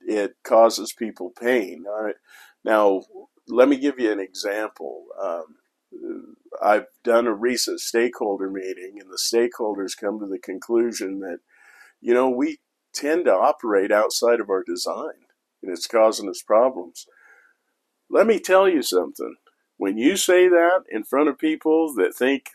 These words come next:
that we never operate outside design, <laughs> fireworks go off inside people's minds. I mean, they may not,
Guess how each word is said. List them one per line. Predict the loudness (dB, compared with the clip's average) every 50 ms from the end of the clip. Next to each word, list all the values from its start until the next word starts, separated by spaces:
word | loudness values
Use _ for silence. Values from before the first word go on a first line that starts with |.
| _
that | -2 0 2 2 0 -2 _ -20 -20 -20 _ _ _ _ _ -20 -20 -20 -20 -8
we | -2 2 2 2
never | 2 0 0 0 0 0 2 2 0 0 0 -4 _ _ _
operate | -2 0 0 0 0 0 0 2 2 4 2
outside | 2 0 0 0 4 4 4 4
design, | 4 0 0 2 2 2 4 2 0 -2 -6 -12 _ _ _
<laughs> | -20 -20 -20 -20 -20 _ _ _ _ _ _ _ _ _ _ _ _ _ _ _ _ _ _ _
fireworks | 4 6 8 8 8 8 6 4 0 -2 -4 -8 -4
go | 0 2 4 4
off | 6 6 6 4 2 0
inside | -6 -8 -8 -4 0 6 8 8 8 6 2 _
people's | -8 -8 -8 -8 -10 -10 -10 -8
minds. | -4 0 2 2 2 2 0 -4 -8 _ _ -16 -14 -14 -16 _ _ _
I | -2 -2 0
mean, | 0 0 -2 -2 0
they | 2 2 2 4
may | 4 4 4 4 4
not, | 4 2 4 6 4 4